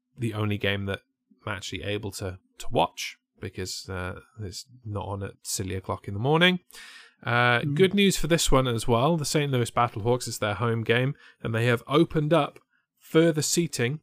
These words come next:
Speaker 1: in the stadium. They had just had
Speaker 2: Yes.
Speaker 1: lower tiers open, and they've now opened the upper tiers because they've, they've been selling tickets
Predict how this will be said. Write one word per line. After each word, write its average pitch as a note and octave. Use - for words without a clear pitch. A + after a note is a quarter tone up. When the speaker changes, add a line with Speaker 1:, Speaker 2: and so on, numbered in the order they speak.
Speaker 1:
in C3+
the C#3
stadium. C3
They G2
had B2+
just -
had A#2+
Speaker 2:
Yes. A#2+
Speaker 1:
lower A#2
tiers G#2
open, A2
and B2
they've A#2
now A2+
opened A2
the G#2+
upper G#2
tiers G2+
because F#2+
they've, G#2
they've G2+
been G#2
selling G2+
tickets -